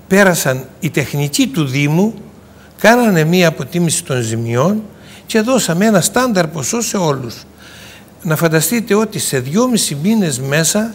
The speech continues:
εμείς είχαμε αποπληρώσει όλους τους ανθρώπους. Όλους. Και είχαμε κάνει και τις, ε,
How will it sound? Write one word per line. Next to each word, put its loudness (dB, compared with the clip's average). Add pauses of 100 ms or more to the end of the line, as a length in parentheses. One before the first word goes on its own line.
εμείς 0 (200)
είχαμε 0
αποπληρώσει -2 (260)
όλους 2
τους -8
ανθρώπους. -6 (280)
Όλους. 4 (520)
Και -4
είχαμε 0
κάνει 2
και -2
τις, -8
ε, -4